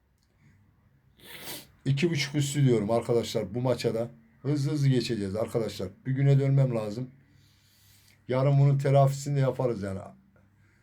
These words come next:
Birinci yarı bir buçuk. Ben bu maçın bir buçuk üstü olacağını falan inanıyorum arkadaşlar ilk yarı. İki buçuk.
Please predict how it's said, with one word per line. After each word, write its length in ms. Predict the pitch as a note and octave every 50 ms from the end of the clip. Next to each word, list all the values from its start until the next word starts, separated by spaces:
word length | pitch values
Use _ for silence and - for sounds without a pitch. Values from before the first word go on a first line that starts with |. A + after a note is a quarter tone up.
| _ _ _ _ _ -
Birinci 340 | C3+ C#3 C#3 D3 D3 D3 C#3+
yarı 260 | D3 C#3 C#3 D3 C#3
bir 140 | C#3+ D3 C#3
buçuk. 220 | - - - -
Ben 220 | D3 D3 D3 C#3+ C#3
bu 300 | D3+ D#3+ D#3 D3 C#3 - - -
maçın 400 | C3 C#3 C3+ C3+ - D3 D3 - - - -
bir 120 | C#3+ C#3+
buçuk 240 | C#3 C3+ C#3 - -
üstü 240 | C3+ - - - C#3
olacağını 300 | C3+ C3 B2+ C3+ B2+ B2
falan 340 | A#2+ - B2+ C3 C3+ C3+ B2+
inanıyorum 420 | B2 B2 A#2+ A#2 G#2 F#2 E2+ F2
arkadaşlar 500 | F#2 F#2 F#2+ G2 F#2 E2+ - - - -
ilk 260 | - G2+ F#2+ F#2+ -
yarı. 140 | F2 D#2 C#2 C#2+ C#2+ - - _ _ _ _ _ _ _ _ _ _ _ _ _ _ _ _ _ _ _ _ _ _ _ _ _ _ _ _ _ _ -
İki 240 | C3+ - - C#3+
buçuk. 320 | B2 A2+ G#2+ - - C3+